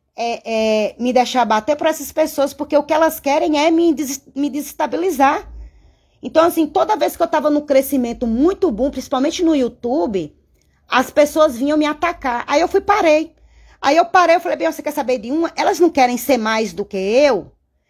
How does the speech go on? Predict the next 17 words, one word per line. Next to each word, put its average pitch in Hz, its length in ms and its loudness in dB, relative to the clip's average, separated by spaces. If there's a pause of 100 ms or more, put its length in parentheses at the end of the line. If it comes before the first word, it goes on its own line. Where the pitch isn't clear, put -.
(120)
Elas 262 220 2
não 311 200 2
acham 240 300 -2
que 285 80 0
é 277 80 4
número 269 420 2
que 254 100 -6
elas 190 240 -4
querem? 254 460 0 (360)
Ótimo. 208 540 -2 (600)
Eu 214 120 2
vou 233 120 4
parar, 240 640 0 (720)
vou 220 140 -8
parar 269 360 4
um 254 60 -2
pouco 240 540 -4